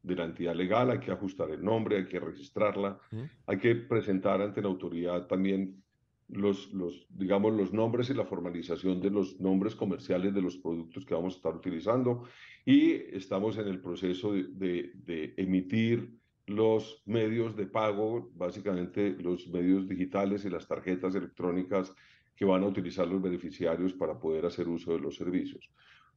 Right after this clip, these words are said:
Speaker 1: Nosotros esperamos que en unas pocas semanas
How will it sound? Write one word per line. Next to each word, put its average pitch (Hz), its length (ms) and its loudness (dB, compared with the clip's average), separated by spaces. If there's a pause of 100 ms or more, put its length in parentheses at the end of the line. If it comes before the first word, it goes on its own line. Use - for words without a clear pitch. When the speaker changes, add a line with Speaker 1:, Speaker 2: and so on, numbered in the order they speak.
(120)
Speaker 1:
Nosotros 127 500 4
esperamos 123 880 2 (360)
que 107 360 0
en 95 80 -2
unas 110 240 -2
pocas 120 340 0
semanas 101 680 -2